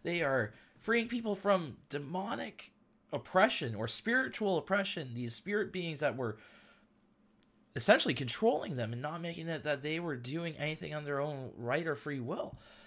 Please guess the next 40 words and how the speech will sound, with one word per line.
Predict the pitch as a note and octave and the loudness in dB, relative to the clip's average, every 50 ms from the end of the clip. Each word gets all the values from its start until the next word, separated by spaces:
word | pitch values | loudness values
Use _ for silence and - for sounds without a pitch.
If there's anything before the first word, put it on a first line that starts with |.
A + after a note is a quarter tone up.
| - - - - - - | -20 -20 -20 -20 -12 -8
Like, | E3+ F3+ - - - - _ _ _ _ | -8 -8 -8 -10 -14 -20 _ _ _ _
there | - F#3+ B3 D#4 E4 | 2 4 4 4 4
is | - D#3+ C3+ A#2+ | 2 -2 -2 -2
just | C#3+ E3+ D#3+ - - | -2 -2 -2 -2 -4
a | - - | -6 -6
nuts | C3 C3+ C#3 D#3 G3 G3+ - - - | -6 -4 -2 -2 -2 -2 -2 -4 -6
power | - - - G#3 B3 B3+ | -4 -2 0 0 0 0
play | G3+ - E3+ C3+ | -2 -2 -2 0
that's | B2+ B2+ B2 B2 | 0 0 -2 -2
involved | C#3 C#3 C3+ D#3+ - - C#4 - A3+ | -4 -8 -6 -4 -2 -2 -2 -2 -4
in | D3+ B2+ A2 | -6 -6 -8
here. | G#2+ G#2 F#2+ - - - - _ _ | -8 -10 -12 -16 -20 -20 -20 _ _
And | - D3 F3 | -8 -6 -2
it's | F3 - | 0 2
so | - - - - - F#4+ F#4 C#4+ E3 | 2 4 4 4 4 4 4 4 2
cool. | - - - - - - - - - - - - - - - - - - _ _ | 0 -4 -6 -6 -4 -4 -4 -4 -6 -10 -16 -20 -20 -20 -20 -20 -20 -20 _ _
But | - G#3+ G3+ | 0 0 2
we | G3+ A3 | 2 2
need | G#3+ A3 A3 - | 2 0 0 0
to | G3 G3 | 0 0
remember | F#3+ F3+ E3+ F3+ G#3 A3+ G#3+ F3 C3+ C#3 | 0 0 2 2 2 2 4 2 2 2
the | C#3+ D#3 D#3 | 2 0 0
authority | D#3+ D#3 - - C#3 A#2 A2 A2+ A2+ A2+ A#2 B2 A2+ - | -2 -2 -4 -4 -2 0 0 0 0 0 -2 -4 -6 -6
is | - A#2 A2+ G#2+ G#2+ - - | -4 -4 -4 -4 -4 -8 -8
in | A2+ A2 G2+ G2 G2 G2 G2 - _ _ _ _ _ _ _ _ _ _ _ _ _ _ _ - | -6 -6 -6 -6 -8 -10 -14 -16 _ _ _ _ _ _ _ _ _ _ _ _ _ _ _ -6
Jesus. | - F3 A3+ C#4 G3 A2+ G2 - - - - - - - | -2 0 0 0 0 -2 -6 -10 -12 -16 -18 -16 -10 -4
The | C3+ C#3+ | -2 -2
authority | C#3+ C#3+ - G3 G3+ F#3+ D#3+ C3+ A2+ | -2 0 2 4 4 4 4 2 0
is | G#2 G2+ G2 G2+ | -2 -2 -4 -6
in | G#2 G2+ G2+ G2+ F#2+ - | -6 -6 -8 -10 -10 -12
God. | - B2+ - B3+ D#4 C#4 - - - - - _ _ _ _ _ _ _ _ _ _ _ _ _ _ _ _ _ _ _ _ _ _ _ _ _ | -12 -10 -8 -8 -8 -8 -8 -10 -12 -18 -20 _ _ _ _ _ _ _ _ _ _ _ _ _ _ _ _ _ _ _ _ _ _ _ _ _
Don't | - C#3+ D#3+ G#3+ A#3 A#3+ | -2 0 0 0 0 -2
rejoice | A#3 G3 D3 C3+ D#3 D#3 C3 A2 A2 - | -2 -2 -2 0 2 2 2 2 0 -2
because | - A2 - B2 G2+ G2 | -6 -4 -4 -4 -4 -4
evil | G2+ F2+ F#2 | -4 -6 -8
spirits | - - - F#2 F2+ - | -10 -10 -10 -10 -10 -10
obey | - - F2 - - | -12 -12 -12 -14 -14
you. | - - | -12 -10
Rejoice | F#2+ G#2+ - - C3 D#3 E3+ F3+ F3+ | -10 -6 -4 -2 2 2 2 2 0
because | - E3 - D3+ C#3+ A#2+ | -2 -4 0 0 0 0